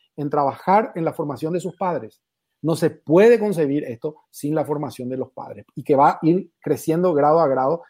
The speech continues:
según el objetivo de cada grado. Y lo otro que quería decir es que nosotros tenemos que diferenciar muy bien hoy, y esto ya me quiero referir a la pandemia que hoy hay, porque hoy lo que hay es mucha angustia en los padres por varios motivos. Primero, porque muchos se quedaron sin laburo,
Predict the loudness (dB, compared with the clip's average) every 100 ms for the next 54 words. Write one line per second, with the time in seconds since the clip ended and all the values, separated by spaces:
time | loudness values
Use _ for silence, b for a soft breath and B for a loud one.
0 | b _ -4 -2 0 0 -2 -4 -4 -4
1 | -6 -8 -8 -10 -12 -6 -2 2 2 0
2 | 0 0 -2 -2 -2 -4 -4 -4 0 -2
3 | -2 _ b b b b b b _ 0
4 | 4 6 6 4 4 2 2 0 0 -2
5 | -2 -2 -4 -4 -4 -2 -2 0 2 2
6 | 2 0 0 0 4 4 4 2 4 4
7 | 4 4 4 4 4 4 6 4 4 2
8 | 0 2 2 0 0 -2 -2 -6 -12 -16
9 | b b b _ 0 2 4 6 6 4
10 | 2 2 2 -2 -2 -2 -2 -2 -4 -4
11 | -6 -2 -2 -2 -6 _ _ _ _ _
12 | 2 4 4 4 0 0 2 0 2 4
13 | 4 4 4 4 2 2 0 0 2 0
14 | -4 -6 -6 -8 -14